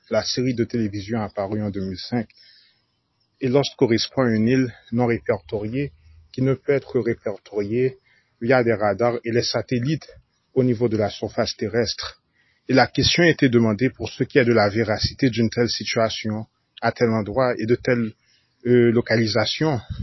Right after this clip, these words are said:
Et notre réponse pour ce qui est de celle-ci est affirmative. Il existe certains endroits, localisations qui ne sont pas connectées avec les satellites de la surface terrestre,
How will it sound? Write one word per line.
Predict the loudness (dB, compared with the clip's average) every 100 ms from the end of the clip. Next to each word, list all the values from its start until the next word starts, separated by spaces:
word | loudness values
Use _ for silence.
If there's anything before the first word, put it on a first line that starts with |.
| -10 -6
Et | 2
notre | 2 2 2
réponse | 0 0 -4 -4
pour | -6 -4
ce | -4
qui | 0 2
est |
de | 2
celle-ci | 0 0 -2 -4 -6 -8 -10 _ _ _ _
est | -2 0
affirmative. | -2 2 4 4 -2 -4 0 0 -2 -16 _ _ _ 0
Il | 2
existe | 4 2 0 2
certains | 0 0 0
endroits, | 0 2 2 0 -6 -18 _ _ _
localisations | 0 2 2 2 0 0 0 0
qui | 2
ne | 2
sont | 0 0
pas | -2
connectées | 0 -2 -2 0
avec | 0 0 -2
les | -4
satellites | -2 -2 -2 -2 0
de | 2
la | 0 0
surface | -4 -6 -6 -6
terrestre, | -4 0 0 0 -6 -14